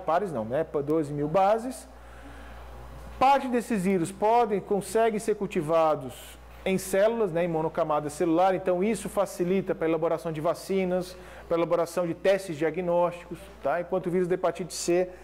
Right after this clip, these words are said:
ainda não foi, conseguiu ter uma célula permissiva para cultivo celular, então acaba dificultando estabelecer essas medidas aí de prevenção, tá?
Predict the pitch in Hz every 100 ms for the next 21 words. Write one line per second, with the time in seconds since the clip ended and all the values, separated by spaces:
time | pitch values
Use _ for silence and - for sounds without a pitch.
0 | - - 185 175 175 190 - - 175 185
1 | 190 156 175 - 151 175 202 - 190 196
2 | 160 - 165 170 170 165 147 - 165 165
3 | 175 170 160 165 160 180 180 170 160 143
4 | - - - - 135 131 143 143 139 -
5 | 185 196 - 151 185 220 233 - - -
6 | - 190 190 185 170 190 185 226 175 180
7 | 185 170 156 165 160 175 180 190 214 -
8 | - - - - 170 269 -